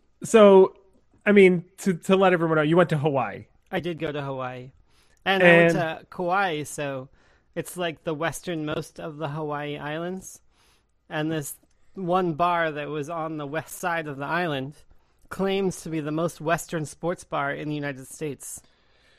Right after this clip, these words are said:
Speaker 1: That is
Speaker 2: No,
Speaker 1: like
Speaker 2: maybe it said the world, actually.
Speaker 1: That, that can't be, that can't be right.
Speaker 2: I mean, 'cause the Dateline or whatever, supposedly, where it
Speaker 1: Oh,
Speaker 2: switches.
Speaker 1: oh, maybe. That's
Speaker 2: You know what I mean?
Speaker 1: possible. Yeah, I see what you're saying.
Speaker 2: So it,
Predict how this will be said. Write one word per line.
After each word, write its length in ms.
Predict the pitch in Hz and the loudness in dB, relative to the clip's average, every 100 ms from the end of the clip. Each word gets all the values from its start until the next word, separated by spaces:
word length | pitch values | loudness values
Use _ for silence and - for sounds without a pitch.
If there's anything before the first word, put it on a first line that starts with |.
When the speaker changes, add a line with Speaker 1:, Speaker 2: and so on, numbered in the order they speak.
| _ | _
Speaker 1:
That 120 | 240 269 | 8 8
is 120 | 220 | 10
Speaker 2:
No, 60 | |
Speaker 1:
like 180 | 247 214 | 8 8
Speaker 2:
maybe 200 | 208 269 | 4 -2
it 80 | 285 | -2
said 180 | 233 208 | -4 -2
the 80 | 160 | -2
world, 400 | 147 202 139 131 | -2 -2 -4 -6
actually. 540 | 135 - 139 127 135 _ _ _ _ _ _ _ 214 | -10 -8 -10 -10 -14 _ _ _ _ _ _ _ -8
Speaker 1:
That, 460 | 165 175 165 - | 4 6 4 2
that 120 | 202 190 | 0 0
can't 300 | - 175 139 | -2 -4 -2
be, 200 | 127 117 - | -2 -2 -2
that 120 | 165 | -2
can't 220 | - 139 | 0 -2
be 100 | 123 | -2
right. 240 | 113 104 - _ _ _ _ - | -4 -4 -8 _ _ _ _ 0
Speaker 2:
I 100 | 247 | 2
mean, 180 | 240 214 | 2 2
'cause 180 | 214 | 0
the 100 | 196 | -2
Dateline 500 | 165 190 233 185 156 | -2 0 0 -2 -4
or 60 | 151 | -4
whatever, 360 | 147 147 135 143 | -4 -6 -6 -8
supposedly, 640 | - - 175 151 143 135 | -10 -6 -6 -6 -8 -8
where 140 | 135 | -2
it 60 | 139 | 8
Speaker 1:
Oh, 600 | 180 277 320 330 311 311 320 | 12 12 12 12 12 12 10
Speaker 2:
switches. 80 | 302 | 4
Speaker 1:
oh, 280 | 240 269 370 | 4 4 6
maybe. 560 | 269 294 294 233 247 254 - | 4 2 0 -2 -2 -6 -2
That's 180 | 208 175 | 0 0
Speaker 2:
You 80 | |
know 60 | 165 | 0
what 80 | 156 | 0
I 40 | |
mean? 60 | 156 | 0
Speaker 1:
possible. 360 | 185 202 220 - | -2 -2 -2 -4
Yeah, 260 | 202 233 240 | 0 2 4
I 140 | 196 | 4
see 160 | 208 240 | 2 2
what 80 | 170 | 2
you're 100 | 147 | 2
saying. 380 | 147 139 156 - | -2 -2 -4 -8
Speaker 2:
So 240 | - 208 | -4 0
it, 120 | 185 | 0